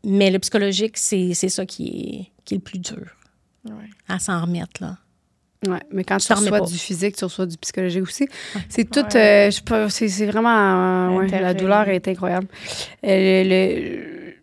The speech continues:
Speaker 3: puis c'est, est-ce que quelqu'un qui, mettons, euh, j'ai, là, on parle de, de, de, de, de, on parlait tantôt de contrat, là, mais
Speaker 1: Ouais.
Speaker 3: Est-ce que, euh, je sais pas moi, on a un rapport sexuel avec, euh, quelqu'un que vous,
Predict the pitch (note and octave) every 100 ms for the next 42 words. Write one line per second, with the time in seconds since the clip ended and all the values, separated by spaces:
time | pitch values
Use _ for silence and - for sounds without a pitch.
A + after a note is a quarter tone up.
0 | _ - - F3 - - G#3 - C#4 C#4+
1 | G#3+ F#3 A3+ A3+ - G3 F#3 G3 G#3 G#3
2 | F#3+ F3+ E3+ F3 F3+ - - - _ _
3 | - - - - A#2+ A#2 - - G3+ G3
4 | G3 F#3+ F3+ F3+ F3 E3+ F3 F3+ F3+ G3
5 | G3 G3 G3+ - G#3 E3+ F3 G3+ F3 G#3+
6 | - - F3+ F3 - - G#3 G#3 G3 F#3
7 | F#3 - - - _ _ G#3 G3+ - B3
8 | B3 B3 A3+ G3 F#3 F#3 F#3 F#3 F#3 G3
9 | A3+ - F#3 G#3 G3+ F#3+ F3+ F#3+ G3 F#3
10 | F3+ F#3 G#3+ G#3+ F#3+ - G#3 G3+ F#3 F3+
11 | - F3+ F3 E3+ F3 - F#3 - G3+ G3+
12 | F#3+ F#3+